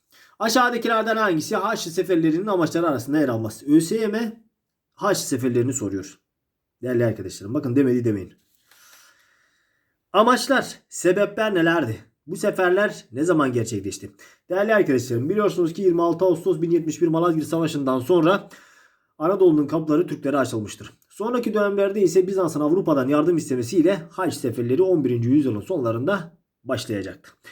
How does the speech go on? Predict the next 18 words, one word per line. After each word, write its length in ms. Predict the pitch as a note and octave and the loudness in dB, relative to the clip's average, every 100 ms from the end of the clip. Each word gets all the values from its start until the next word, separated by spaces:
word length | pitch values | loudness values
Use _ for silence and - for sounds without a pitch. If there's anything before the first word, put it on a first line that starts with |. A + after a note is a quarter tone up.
| - _ | -20 _
Peki 460 | G3+ G#3+ A2+ - - | 0 2 0 -4 -4
bunların 360 | E3+ B2 G#2+ G#2+ | -2 0 -2 -4
amacı 340 | A2+ G2 G#2+ | -4 -4 -4
neydi? 220 | G#2 F#2+ - - | -4 -6 -12 -10
Papa 260 | F#3+ A2 | -4 -2
önderliğinde 540 | B2+ A#2 A2 A2 G#2+ G#2 | 0 0 0 0 -2 -2
teşvik 340 | A#2 A#2 F3+ | -4 -6 -4
edilen 320 | C3 G#2+ G2+ | -2 -2 -4
bu 60 | D3 | -4
seferlerin 500 | C#3 G#2+ G#2 G2+ G2+ | -4 -4 -4 -4 -6
amacı 340 | B2 G2+ G#2+ | -6 -6 -6
neydi? 240 | G2+ F2 - _ - - - - - | -8 -10 -14 _ -20 -20 -20 -20 -4
Türkleri 360 | A#3 G#3+ F#3 | 2 6 6
Anadolu'dan 460 | F#3+ F3 D3+ B2 C3 | 4 2 2 0 -2
atmak 440 | A#2 A2+ A#2 - B3 | -4 -10 -14 -16 -8
en 120 | C#4 | -2
önemli 300 | C#4+ G#3+ C#3+ | 0 2 0
etken. 300 | A2+ - | 0 -6